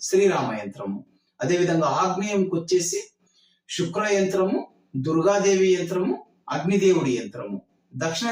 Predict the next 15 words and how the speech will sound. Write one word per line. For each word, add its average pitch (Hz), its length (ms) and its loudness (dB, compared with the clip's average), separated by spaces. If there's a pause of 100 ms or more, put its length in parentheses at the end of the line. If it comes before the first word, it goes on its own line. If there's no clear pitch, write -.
దిక్కుకు - 360 -2
వచ్చేసి 160 400 -4 (400)
యమధర్మరాజు 175 760 2 (100)
యంత్రము, 170 380 0 (560)
కుజ 165 180 2 (180)
యంత్రము, 170 380 0 (520)
ఆంజనేయ 165 420 2 (140)
యంత్రము. 101 380 -12 (1120)
నైరుతికి 196 480 2
వచ్చేసి 185 420 0 (1500)
రాహు 185 300 0 (120)
యంత్రము, 185 360 0 (400)
నిరుతి 190 420 2
యంత్రము, 170 380 0 (480)
సుబ్రహ్మణ్య 185 500 4